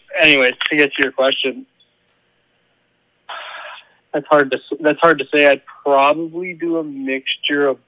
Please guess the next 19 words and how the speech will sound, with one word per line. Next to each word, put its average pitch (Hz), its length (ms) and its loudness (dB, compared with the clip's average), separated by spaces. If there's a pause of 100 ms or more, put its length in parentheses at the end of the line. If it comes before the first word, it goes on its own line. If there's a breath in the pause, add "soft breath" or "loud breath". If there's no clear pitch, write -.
(160)
both, 131 420 2 (720)
but 143 120 6
I'd 139 220 4
most 135 380 0
likely 131 460 -2 (120)
go 123 500 0 (160)
hunting 127 480 -2
over 117 300 -6 (100)
fishing 131 480 -2 (460)
just 135 280 2
'cause 123 240 2 (720)
I 147 140 2
can 139 160 -6
get 127 140 4
it 127 140 -2
done 120 440 0
and 120 120 0
over 107 240 0
with. 104 160 0